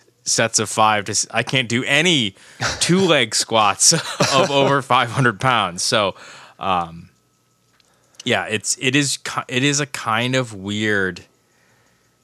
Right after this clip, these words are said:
it's kind of weird phenomenon, and you kinda get used to it.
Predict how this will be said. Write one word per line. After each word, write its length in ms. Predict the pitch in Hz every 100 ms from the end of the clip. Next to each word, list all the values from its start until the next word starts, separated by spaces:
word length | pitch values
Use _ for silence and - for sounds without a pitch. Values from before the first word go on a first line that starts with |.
| _ _
it's 140 | 123 -
kind 300 | - 131 151
of 160 | 131
weird 200 | 120 120
phenomenon, 680 | - 104 107 107 92 82 80
and 100 | 95
you 60 | 104
kinda 280 | - 117 113
get 180 | 110
used 260 | 92 107 -
to 100 | 107
it. 180 | 87